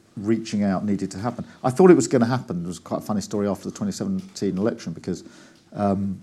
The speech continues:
<coughs> obviously Theresa May had lost her majority. And in the immediate days afterwards, when we were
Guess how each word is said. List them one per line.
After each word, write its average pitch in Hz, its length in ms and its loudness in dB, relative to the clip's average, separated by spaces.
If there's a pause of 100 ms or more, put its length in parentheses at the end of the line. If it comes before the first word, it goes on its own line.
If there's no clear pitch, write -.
<coughs> - 1120 -16
obviously 104 300 -4 (180)
Theresa 107 200 -2
May 98 80 -2
had 92 100 -2
lost 98 220 -6
her 87 200 -4 (100)
majority. 101 560 -4 (600)
And 101 300 -4
in 120 200 0
the 110 280 2 (240)
immediate 123 340 0
days 104 240 4
afterwards, 107 460 4
when 92 120 -2
we 92 120 0
were 92 60 -10